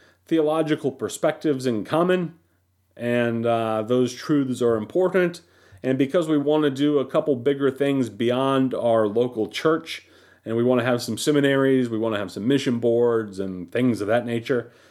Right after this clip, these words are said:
they kind of have stitched themselves loosely together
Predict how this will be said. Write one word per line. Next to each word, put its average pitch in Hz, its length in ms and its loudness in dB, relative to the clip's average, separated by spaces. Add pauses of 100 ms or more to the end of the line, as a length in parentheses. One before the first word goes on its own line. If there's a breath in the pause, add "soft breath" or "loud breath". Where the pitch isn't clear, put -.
(220 loud breath)
they 208 120 0
kind 226 260 -2
of 208 120 2
have 165 180 0
stitched - 540 -4
themselves 135 840 0
loosely 127 540 0
together 117 720 2